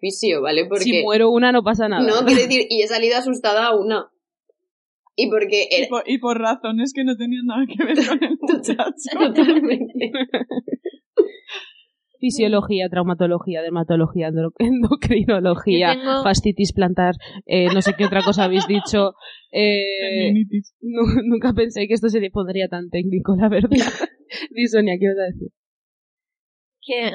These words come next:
Speaker 4: una vez tenía una conocida que
Speaker 1: <laughs>
Speaker 4: iba mucho al fisio. <laughs>
Speaker 2: Madre del Señor hermoso.
Speaker 3: Leyendas urbanas de fisios.
Speaker 2: A ver, solo se pueden contar las historias que te han pasado a ti o a un más uno,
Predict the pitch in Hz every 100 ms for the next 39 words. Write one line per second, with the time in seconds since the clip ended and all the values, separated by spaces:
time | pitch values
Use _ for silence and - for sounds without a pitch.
0 | 214 233 247 247 285 262 220 214 220 208
1 | 190 233 214 208 294 - 277 - 466 -
2 | 302 269 233 226 226 233 240 220 - 247
3 | - 220 220 - 415 - - 523 - 571
4 | - 605 - 679 - 698 740 - - -
5 | 762 - - - _ _ _ - - -
6 | - - - - - 349 294 214 247 220
7 | 208 190 185 208 190 196 196 175 165 165
8 | 190 359 320 359 415 370 392 359 370 330
9 | 262 226 294 269 - 277 247 277 330 339
10 | 269 330 359 415 - - 214 220 202 269
11 | 285 302 285 254 226 208 180 - 233 302
12 | - 233 202 - 226 226 220 185 170 220
13 | - - 214 - 202 - 214 254 262 208
14 | 180 190 190